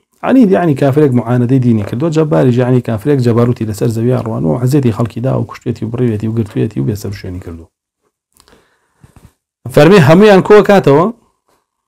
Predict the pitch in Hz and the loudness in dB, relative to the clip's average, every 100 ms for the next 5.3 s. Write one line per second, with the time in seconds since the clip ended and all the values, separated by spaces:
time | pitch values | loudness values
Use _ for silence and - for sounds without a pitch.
0 | _ _ _ _ - 120 127 123 139 160 | _ _ _ _ -4 2 4 6 4 4
1 | 160 156 143 131 160 170 165 170 127 123 | 4 2 2 2 2 2 2 2 0 0
2 | 160 120 117 117 117 151 175 _ _ _ | 0 0 0 0 0 0 -4 _ _ _
3 | _ - 123 135 131 185 196 196 262 165 | _ -8 0 2 2 0 -2 -2 -4 -4
4 | 131 135 135 127 113 131 127 127 120 117 | 0 2 4 4 4 2 4 2 2 -2
5 | 120 147 156 | -2 -4 0